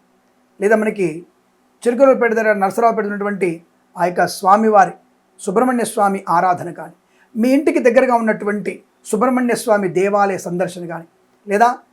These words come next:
పళని కానీ, ఇంకేదైనా తిరుత్తణి కానీ క్షేత్ర దర్శనం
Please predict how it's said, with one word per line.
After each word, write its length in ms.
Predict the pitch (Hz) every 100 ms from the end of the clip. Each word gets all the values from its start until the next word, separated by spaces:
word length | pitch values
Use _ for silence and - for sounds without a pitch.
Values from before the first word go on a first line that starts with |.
| _ -
పళని 260 | 190 214 190
కానీ, 320 | 180 170 175 _ _ -
ఇంకేదైనా 600 | 226 254 233 233 226 214 -
తిరుత్తణి 420 | 254 269 262 220
కానీ 220 | 190 175 165 _ _ _
క్షేత్ర 280 | - 254 226
దర్శనం 400 | 208 - 214